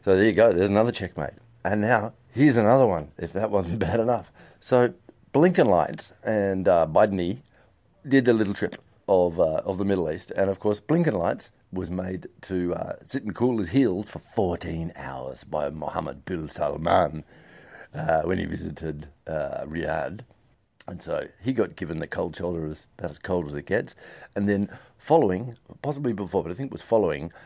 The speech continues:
Biden's visit to, uh, Tel Aviv, uh, Tel Aviv to chum up with his good friend Netanyahu, he was meant to have a meeting with, uh, the president of Egypt, that's, uh, General al-Sisi,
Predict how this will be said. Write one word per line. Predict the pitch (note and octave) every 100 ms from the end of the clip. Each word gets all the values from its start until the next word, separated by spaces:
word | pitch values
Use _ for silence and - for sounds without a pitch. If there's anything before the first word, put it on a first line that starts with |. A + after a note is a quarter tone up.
| - -
Biden's | G2 F2+ F2+ D#2+
visit | D#2+ F2 F2 -
to, | E2+ C#2+ C#2+
uh, | C2 B1+
Tel | - A#2
Aviv, | G#2 F2 F#2+
uh, | F#2
Tel | F2+ G#2+
Aviv | F#2 F2 D#2
to | F2 D#2+
chum | C#2+ A#2 G#2
up | F#2 -
with | D2+
his | C#2+
good | - G#2 D#2+
friend | G2 F2 D#2+
Netanyahu, | A2 - F2+ A2+ B2 C#4 D4+ B3 G#3+ _ - - _ _
he | C3+
was | D3 G#2
meant | A2+
to | G#2+
have | F#2 E2
a |
meeting | E2 E2+ E2
with, | E2+ A#2 A2+ C3 - _ _ -
uh, | D#2 C#2+ C#2 C#2 C2+ C2
the | C2+ C#2+ C#2+
president | C#2 B2 G#2 F#2+ F#2
of |
Egypt, | E2+ G#2 D#3+ -
that's, | E2 D#2 -
uh, | D#2 C#2
General | C#2+ F2 E2 D2 -
al-Sisi, | D2 - G#2+ G2+ C#3